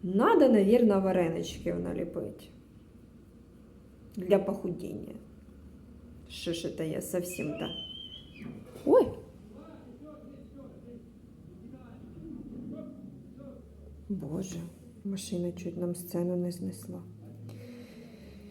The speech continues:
Ой, варенички отак от, з клубничкою, сметанки туди, або згущеночки. Ой, суп.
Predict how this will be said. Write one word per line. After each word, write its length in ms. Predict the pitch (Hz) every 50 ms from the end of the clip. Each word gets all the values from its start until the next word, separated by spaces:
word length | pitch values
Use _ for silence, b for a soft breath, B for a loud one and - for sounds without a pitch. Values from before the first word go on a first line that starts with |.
| B B B B B B B - - - - -
Ой, 200 | - 226 214 214 196 202 B B B B B B B B B B B B B
варенички 1080 | 208 196 214 196 196 196 202 214 226 226 220 208 202 196 196 190 - - - - 202
отак 440 | 196 196 196 - - 190 190 - -
от, 380 | - - - - - - - -
з 40 | -
клубничкою, 1400 | - - 220 220 214 214 202 196 196 202 208 208 214 214 214 202 196 - - - - - - 185 180 180 185 - - -
сметанки 1040 | - - 208 214 226 226 220 - 190 185 190 190 196 196 196 196 196 196 - 185 180
туди, 500 | 180 - 175 175 170 - - 160 - -
або 260 | - 180 175 180 185
згущеночки. 1300 | 185 185 185 190 190 190 160 156 - - 175 170 175 185 190 185 175 175 170 170 - - - - 180 - - B B B B B B B B B B B B B B B B B B B B B B B B B B B B - - - - -
Ой, 420 | - 226 226 220 226 226 233 214 196
суп. 600 | - - - - - 220 226 247 262 262 -